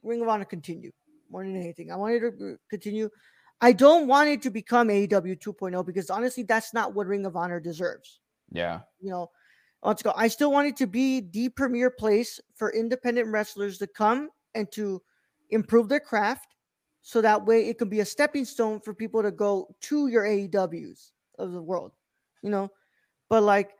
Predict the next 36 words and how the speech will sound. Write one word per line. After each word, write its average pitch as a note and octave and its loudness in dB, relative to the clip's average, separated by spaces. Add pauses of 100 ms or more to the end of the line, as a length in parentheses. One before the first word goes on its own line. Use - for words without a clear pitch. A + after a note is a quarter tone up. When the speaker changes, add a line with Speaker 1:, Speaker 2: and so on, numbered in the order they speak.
(300)
Speaker 1:
you D#4+ -2
know, C#4+ 6
what's C#4+ 2
it C#4 -10
called? C4+ 2
I, B3 0 (100)
I'm, B3+ -2 (120)
I'm B3+ 0
very C#4 2 (300)
interested A#3 -2 (180)
to B3+ -2
see A3+ -10
where G3 -2
we F#3 -4
go D4 4
from F3+ -8
here. D#3+ -14 (320)
And G3 -8
I G3 0
wanna A3+ 0
Speaker 2:
Yeah. A#3+ -4
Speaker 1:
see A3+ -10
what F#3+ -2
they're C4 -6
gonna D4 -4
do G#3+ -8 (840)
because A#3+ 2
Ring B3+ -2
of B3+ -2
Honor C#4 4
will B3 2
always B3 6
have A#3+ 2
that B3+ 2
legacy, A3+ -4
man. F3 -12